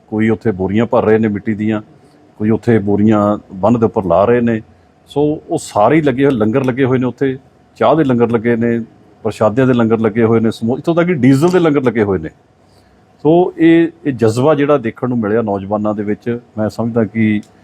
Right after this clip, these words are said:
ਕਿ ਅੱਜ ਵੀ ਸਾਡਾ ਜਿਹੜਾ ਪੰਜਾਬ ਦਾ ਨੌਜਵਾਨ ਆ, ਤੇ ਅੱਜ ਵੀ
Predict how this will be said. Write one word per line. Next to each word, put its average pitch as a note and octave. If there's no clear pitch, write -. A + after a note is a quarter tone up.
ਕਿ C3+
ਅੱਜ C3
ਵੀ D#3+
ਸਾਡਾ B2+
ਜਿਹੜਾ B2+
ਪੰਜਾਬ G#2
ਦਾ A2+
ਨੌਜਵਾਨ G2
ਆ, F2
ਤੇ B2+
ਅੱਜ C3
ਵੀ D#3+